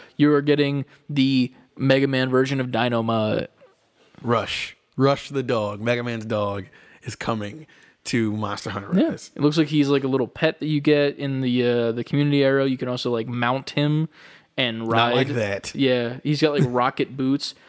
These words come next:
Speaker 1: You can jump off his back. He's got a spring on his back.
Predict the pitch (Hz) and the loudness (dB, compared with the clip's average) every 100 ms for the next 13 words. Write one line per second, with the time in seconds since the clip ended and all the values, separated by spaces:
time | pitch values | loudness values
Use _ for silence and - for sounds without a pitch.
0 | _ 156 151 139 131 143 147 147 139 131 | _ -2 0 0 2 2 2 2 0 -2
1 | 120 123 120 139 - 131 123 117 104 - | -8 -2 0 0 -2 -4 0 0 -2 -8
2 | - 123 135 139 139 139 147 147 151 | -4 -2 0 0 0 0 0 0 -2